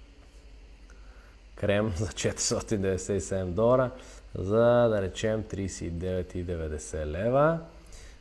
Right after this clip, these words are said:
А, така, така, няма значение. Тук видяхте, всичко е, а, ясно как се попълва. Идваме си на линка, казваме, сега искам, идвам на Store, от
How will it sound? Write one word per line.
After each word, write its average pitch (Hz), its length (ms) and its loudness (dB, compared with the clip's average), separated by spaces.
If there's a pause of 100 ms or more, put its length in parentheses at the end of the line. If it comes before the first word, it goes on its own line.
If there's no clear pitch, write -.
(120)
А, 117 600 0
така, 98 500 -4
така, 139 500 -2
няма 101 280 0
значение. 135 460 2
Тук - 280 -2
видяхте, 107 640 4
всичко - 480 -4
е, 95 140 2 (320)
а, 95 100 -6
ясно 92 500 -2
как 90 240 -2
се 87 240 -4 (140)
попълва. 147 580 2
Идваме 139 300 4
си 139 160 0
на 139 160 4
линка, 139 420 2
казваме, 123 680 4 (680)
сега 143 400 6
искам, 120 520 4 (120)
идвам 120 380 2
на 101 120 2
Store, 101 480 6 (180)
от 98 100 -6